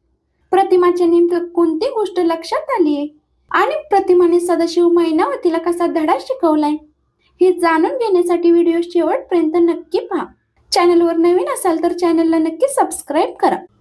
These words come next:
तर मित्रांनो, सायली आता गोधडी घेऊन प्रतिमाच्या घरी आलेली आहे आणि ती जेव्हा प्रतिमाच्या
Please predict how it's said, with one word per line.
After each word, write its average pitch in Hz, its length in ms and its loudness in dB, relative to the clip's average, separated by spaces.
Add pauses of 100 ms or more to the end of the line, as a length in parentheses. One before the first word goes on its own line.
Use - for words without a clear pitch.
(340)
तर 392 60 2
मित्रांनो, 381 600 -2
सायली 330 380 0
आता 302 220 -4
गोधडी 302 420 0
घेऊन 349 300 2
प्रतिमाच्या 320 540 -2
घरी 339 300 0
आलेली 311 340 2
आहे 370 300 0 (420)
आणि 339 220 4
ती 440 340 -4
जेव्हा 330 220 0
प्रतिमाच्या 311 640 -2